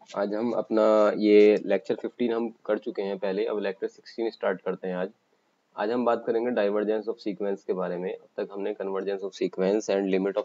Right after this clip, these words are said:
sequence के बारे में discuss किया है। आप जाके, अ, playlist देख सकते हैं सारे lectures को अवेल करने के लिए। Simple आपको, अ, चैनल को सब्सक्राइब करना होगा और bell icon को प्रेस करना होगा ताकि जो भी मैं अपनी नई, नई video upload करूँ उसका notification आपको मिल जाए।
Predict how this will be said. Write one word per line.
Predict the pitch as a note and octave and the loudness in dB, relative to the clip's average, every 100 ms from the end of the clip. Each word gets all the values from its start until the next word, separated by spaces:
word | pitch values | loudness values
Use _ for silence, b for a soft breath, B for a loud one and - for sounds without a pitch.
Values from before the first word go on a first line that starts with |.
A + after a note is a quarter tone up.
| - | -4
sequence | F#2+ - F#2+ - | -2 2 2 6
के | |
बारे | G2 F2+ | 8 8
में | F2+ F#2 | 8 6
discuss | F2 G2 - | 6 4 4
किया | G2+ G2 | 6 8
है। | A#2+ - b b b b - | 6 0 b b b b -4
आप | G2+ G#2 | -4 2
जाके, | A#2 A#2+ | 2 2
अ, | A#2+ - | -2 -2
playlist | G#2+ G#2 - A2 A2+ A2 | 0 0 0 0 0 -4
देख | G2+ G#2+ | 0 0
सकते | A2 - G#2+ | 0 -6 -8
हैं | G2 G2 | -8 -8
सारे | - G#2 G2+ | -2 0 2
lectures | G#2 - A2 - | 0 2 0 2
को | G#2+ | 2
अवेल | F#2+ G2+ | 4 2
करने | G2 F#2+ G2 | 0 0 0
के | F#2+ | 0
लिए। | G#2+ | 0
Simple | B2+ G#2+ F#2+ G2 | 0 0 0 0
आपको, | F#2 - G2+ F#2+ | -2 -4 -12 -14
अ, | - G2 | -12 -12
चैनल | - G2 | -8 -8
को | G2 | -8
सब्सक्राइब | G2 - G#2 G#2+ | -12 -2 0 4
करना | A2+ G#2+ | 6 6
होगा | G#2 G2 G#2+ | 4 2 2
और | - - G2+ | 0 4 6
bell | F#2 F#2+ | 8 10
icon | F#2 F2+ F#2 | 8 6 2
को | - | -2
प्रेस | - F#2+ - | 4 4 6
करना | F#2 E2+ | 2 4
होगा | F2+ A2+ | 2 6
ताकि | A2 G2+ - | 6 6 4
जो | A2+ | 0
भी | A#2+ | 4
मैं | B2+ | 4
अपनी | A#2 A#2+ | 4 2
नई, | A2 G#2 | 2 2
नई | G#2 G2 | 0 -6
video | G2+ F#2+ G2 | -4 -4 -4
upload | F#2 G2 F#2 | -6 -6 -6
करूँ | F#2+ G#2 | -8 -20
उसका | _ F#2+ | _ -8
notification | F2+ - F#2+ G2 F#2+ | -8 -6 -4 -4 0
आपको | F2+ - F#2+ | 0 2 2
मिल | F#2 | 2
जाए। | E2+ D2+ | 2 -2